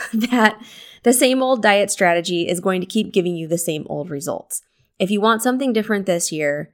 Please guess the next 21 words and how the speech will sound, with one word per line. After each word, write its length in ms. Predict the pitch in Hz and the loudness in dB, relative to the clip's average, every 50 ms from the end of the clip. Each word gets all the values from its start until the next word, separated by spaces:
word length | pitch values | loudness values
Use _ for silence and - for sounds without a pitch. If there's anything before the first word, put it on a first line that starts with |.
| _ _ | _ _
it's 180 | - 185 - - | -6 -4 -4 -4
time 300 | - - 208 190 196 208 | -4 -2 -2 0 0 2
to 80 | 214 233 | 2 2
consider 440 | 233 247 220 214 - 185 170 165 160 | 2 2 2 2 2 0 0 0 -2
working 320 | 156 156 156 - 160 156 | -2 -6 -6 -6 -8 -6
with 160 | 151 156 - | -6 -8 -10
a 60 | - - | -10 -12
coach. 480 | - 175 160 - - - - - - _ _ _ _ - - | -8 -8 -8 -8 -10 -10 -12 -12 -12 _ _ _ _ -6 -4
Working 380 | 202 208 220 226 226 285 294 | 0 2 2 2 2 0 0
with 160 | 294 294 285 302 | 0 0 0 0
a 80 | 277 | 0
health 340 | 240 226 214 202 208 214 - | 0 2 2 2 2 2 0
and 220 | 220 208 202 190 | 0 0 0 0
wellness 400 | 185 185 180 180 180 185 185 - | 0 -2 -2 -2 -4 -4 -4 -4
and 60 | 180 165 | -6 -6
nutrition 440 | 165 165 - 190 185 185 196 180 | -8 -8 -6 -6 -6 -6 -6 -8
coach 260 | 185 - 196 170 165 165 - | -6 -4 -4 -2 -4 -4 0
is 220 | - 220 208 208 214 | 4 4 4 4 4
like 320 | 208 202 202 196 196 - | 4 6 6 4 2 2
working 320 | 190 208 220 220 240 220 | 0 2 2 2 2 0
with 160 | 208 196 190 | 2 0 0